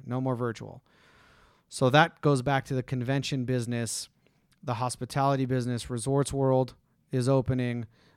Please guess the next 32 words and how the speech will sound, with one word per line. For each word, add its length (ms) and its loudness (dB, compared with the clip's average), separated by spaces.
Virgin 440 4
Hotels 640 4
has 260 0
opened, 520 0
reopened, 560 0
I 60 0
should 200 -8
say, 200 -4
during 300 2
the 100 0
pandemic. 640 -4
Circa 560 -2
has 260 -4
opened. 500 -4
So 200 0
there 160 4
are 60 4
things 340 0
happening 520 -2
in 80 -2
those 160 -4
two 180 -4
sectors 460 -4
that 240 -4
these 320 2
folks 320 -2
talked 260 -2
about 320 -4
that 160 -4
were 220 -6
totally 400 2
dead 500 0